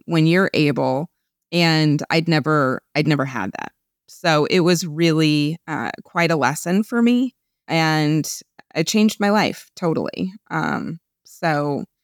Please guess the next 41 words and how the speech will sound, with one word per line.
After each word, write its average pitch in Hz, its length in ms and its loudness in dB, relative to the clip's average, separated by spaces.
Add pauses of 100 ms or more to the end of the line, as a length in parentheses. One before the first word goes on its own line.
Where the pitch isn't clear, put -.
(400)
I, 165 180 -2
I 175 120 0
allowed 165 400 2
my 147 140 0
friends 147 400 0
and 143 100 2
my 131 140 4
family 143 440 -2
to 143 140 -8
help 143 260 -6
me. 143 340 0
And 165 160 0 (100)
I 175 260 2
never 208 300 2
would 160 140 0
have 147 140 -4
thought 135 260 -2
that 143 100 -2
I 151 100 2
would 151 180 0
be 147 100 2
happy 139 460 -2
to - 140 -8
be 147 140 0
divorced. 147 800 -2 (160)
Um, 143 500 -2 (340)
but 156 140 0
my 160 180 0
ex-husband 156 1000 0
and 147 180 0
his 143 280 -2
wife, 156 480 -2 (340)
they 160 140 2
had 151 140 0
just 160 300 -2
had 156 240 -2
a 151 60 0
baby, 143 720 -2 (400)
and 147 520 2
he - 260 -4
was, 135 360 -2